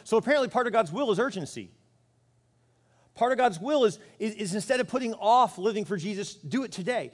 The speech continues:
Instead of putting off your prayer time, pray today. Instead of putting off becoming generous, start becoming generous today. Instead of putting off serving in church, say, "I'm gonna serve in the church today." But we put off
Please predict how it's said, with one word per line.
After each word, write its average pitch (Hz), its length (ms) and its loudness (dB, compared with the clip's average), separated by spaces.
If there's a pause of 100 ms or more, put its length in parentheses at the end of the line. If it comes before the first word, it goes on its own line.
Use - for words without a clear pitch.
(100)
Instead 240 220 0
of - 60 -6
putting 240 220 -2
off 240 340 2
your 220 100 -4
prayer 208 200 0
time, 202 260 -2 (160)
pray 277 240 -2
today. 220 280 0 (140)
Instead 226 200 0
of 196 60 -8
putting 247 260 -4
off 240 300 2
becoming 220 300 -2
generous, 233 360 -2 (420)
start 285 340 -2
becoming 240 300 0
generous 254 240 -2
today. 208 180 4 (140)
Instead 214 160 4
of 202 80 -6
putting 254 160 -4
off 233 260 0
serving 226 240 -2
in 196 60 -6
church, 233 160 -4
say, 226 100 -4 (160)
"I'm 254 60 -4
gonna 330 140 -4
serve 233 180 -4
in 226 40 -8
the 220 60 -8
church 233 200 -10
today." - 380 -10 (840)
But 208 140 2
we 226 120 -4
put 262 280 0
off 269 520 2